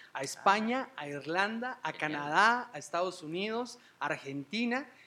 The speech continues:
Speaker 1: que son de los países que nos reportan nuestras aplicaciones en donde también nos escuchan. Así que
Speaker 2: Genial.
Speaker 1: la tecnología ahorita nos puede abrir puertas en donde menos nos imaginamos.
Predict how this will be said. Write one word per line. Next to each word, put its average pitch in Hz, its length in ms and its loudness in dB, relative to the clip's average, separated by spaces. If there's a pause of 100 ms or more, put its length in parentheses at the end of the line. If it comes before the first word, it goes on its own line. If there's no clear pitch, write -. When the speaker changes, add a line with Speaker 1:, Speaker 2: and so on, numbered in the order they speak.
(120)
Speaker 1:
que 175 120 0
son 190 220 -2
de 220 80 2
los 220 160 0
países 170 440 -2
que 190 140 -2
nos 165 160 -2
reportan 180 600 0
nuestras 151 440 -2
aplicaciones 156 680 -4
en 165 100 -2
donde 139 240 -6
también 135 260 -6
nos 170 180 -2
escuchan. 185 420 -4
Así 151 140 -4
que 185 180 0
Speaker 2:
Genial. - 260 -20 (420)
Speaker 1:
la 170 240 4
tecnología 165 560 2
ahorita 233 460 0
nos 160 240 -4
puede 190 400 0
abrir 156 360 -4
puertas 202 460 2
en 156 220 -6
donde 139 260 -8
menos 175 380 -2
nos 156 200 -6
imaginamos. - 640 -18